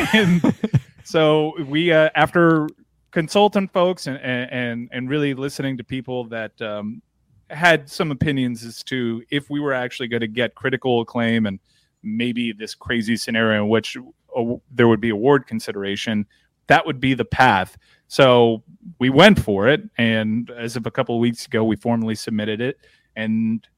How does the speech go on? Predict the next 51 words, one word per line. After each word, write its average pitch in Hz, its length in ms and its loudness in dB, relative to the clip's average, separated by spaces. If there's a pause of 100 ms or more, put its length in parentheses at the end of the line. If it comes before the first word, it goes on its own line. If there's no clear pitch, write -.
(640)
voters 147 760 0
have 135 380 6
an 143 80 4
opportunity 151 720 0
to 156 420 2
be 170 160 -4
made 156 260 -6
aware, 240 220 -4
aware 180 380 6
of 277 120 2
it, 285 200 4
and 208 180 0
if 196 260 -2
they 160 220 4
think 190 200 2
it's 165 160 -2
good, 220 380 4
on 160 340 2
the 170 80 0
merit. 170 500 4
And 143 200 -2
that's 196 200 4
what 226 100 -2
I'm 185 100 -2
looking 165 220 -2
for 120 220 4
here. 110 180 2
I'm 123 140 0
not 170 240 4
looking 135 320 0 (540)
for 147 120 2
anybody 139 380 2
to 123 80 -2
make 127 200 0
a 117 40 -2
stand. 139 400 -2
I 123 100 -10
want 156 260 -2
it 160 80 -12
to 151 60 -20
get 135 180 -2
attention 131 420 -6
because 113 420 -8 (340)
it's - 160 -8
genuinely 160 540 -2
good. 110 340 -4
J 160 200 0
T 160 220 0
is 123 120 0
such 143 240 -4
an 131 120 -2